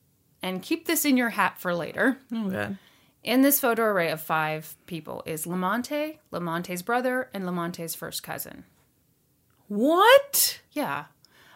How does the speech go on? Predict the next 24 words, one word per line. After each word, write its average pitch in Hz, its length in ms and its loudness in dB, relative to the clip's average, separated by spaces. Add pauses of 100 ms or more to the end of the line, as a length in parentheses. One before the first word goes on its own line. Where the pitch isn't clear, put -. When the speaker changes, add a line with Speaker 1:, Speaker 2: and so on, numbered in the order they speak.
(100)
Speaker 1:
Um, 202 400 -2
pretty - 520 -6
odd, 262 420 -2 (360)
huh? 190 240 -4 (500)
Speaker 2:
Yeah. 359 640 8 (1120)
Speaker 1:
Yeah, 196 360 0
we're 233 220 2
gonna 247 180 2
find 180 280 -2
out 156 160 -4
more 143 260 -8
on 139 100 -8
that 135 200 -10
later. 208 240 0
Speaker 2:
Oh, 175 100 -2
God. 185 600 -8 (1600)
Speaker 1:
So 320 440 6
she 339 160 0
looks 392 260 4
at 392 80 2
the - 80 -2
photos. 202 840 4
She - 200 -6
says, 175 560 0